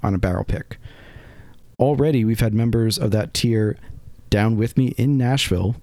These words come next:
for the Jack Daniel's pick, helping out in the Spirits of French Lick pick, and also giving some input on the barrel pick. So every pick from now and going forward is gonna have a Patreon member, at least one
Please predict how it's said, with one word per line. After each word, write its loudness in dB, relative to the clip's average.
for 2
the 0
Jack 0
Daniel's 0
pick, -2
helping 2
out 2
in 2
the 0
Spirits 0
of -10
French -2
Lick -2
pick, -4
and 0
also -2
giving 0
some 0
input -2
on 0
the -2
barrel 0
pick. -2
So 0
every 0
pick -2
from -2
now -2
and -2
going 2
forward 2
is -2
gonna 0
have 0
a -4
Patreon 2
member, 0
at -2
least -2
one -4